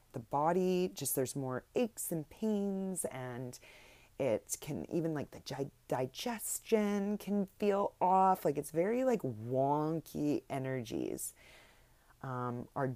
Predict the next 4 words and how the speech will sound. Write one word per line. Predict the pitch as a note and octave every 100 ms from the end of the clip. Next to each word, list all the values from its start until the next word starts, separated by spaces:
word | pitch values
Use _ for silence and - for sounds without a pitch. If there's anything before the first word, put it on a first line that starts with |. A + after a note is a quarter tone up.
| -
dreams | - D#3 E3+ F#3 G#3 G3+ G3+ G3+ -
become | - D#3 D3
super | - - A3 A#3 G3+
intensified, | F#3+ - - G3 - F#3 - F3+ F3 F3 F3 E3+